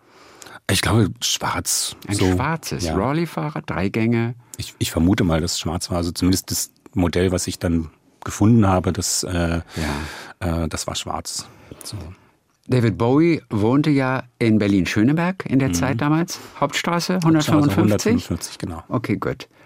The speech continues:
Speaker 2: Hat er da das Fahrrad auch dann abgestellt immer?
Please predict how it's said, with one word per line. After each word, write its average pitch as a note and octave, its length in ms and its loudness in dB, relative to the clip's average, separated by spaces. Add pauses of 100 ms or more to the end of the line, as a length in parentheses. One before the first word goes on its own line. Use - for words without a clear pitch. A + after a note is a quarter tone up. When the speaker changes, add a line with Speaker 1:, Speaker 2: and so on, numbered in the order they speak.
(100)
Speaker 2:
Hat A#2+ 180 -2
er A#2 80 2
da G#2+ 240 0
das E3 180 -2
Fahrrad D3+ 360 -2
auch C#3+ 340 0
dann C#3 180 0
abgestellt - 560 -4
immer? B2 260 -4